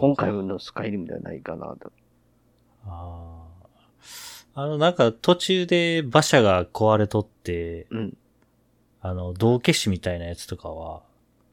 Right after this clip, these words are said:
Speaker 2: そんなやつあったかな？
Speaker 1: あー、会っ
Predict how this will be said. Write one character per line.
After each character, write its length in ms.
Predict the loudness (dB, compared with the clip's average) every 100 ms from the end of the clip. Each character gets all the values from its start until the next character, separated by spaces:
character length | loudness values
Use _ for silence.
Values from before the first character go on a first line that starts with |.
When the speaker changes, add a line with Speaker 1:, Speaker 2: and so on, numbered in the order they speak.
| _ _ _ _ _ _ _
Speaker 2:
そ 240 | -12 -6
ん 40 | -4
な 60 |
や 40 | -6
つ 80 |
あ 60 | -10
っ 40 | -12
た 80 | -10
か 100 | -10
な？ 320 | -10 -10 -14 -20 _ _ _ _ _ -8
Speaker 1:
あ 380 | -4 -4 -2 -4
ー、 20 |
会 20 |
っ 40 | -6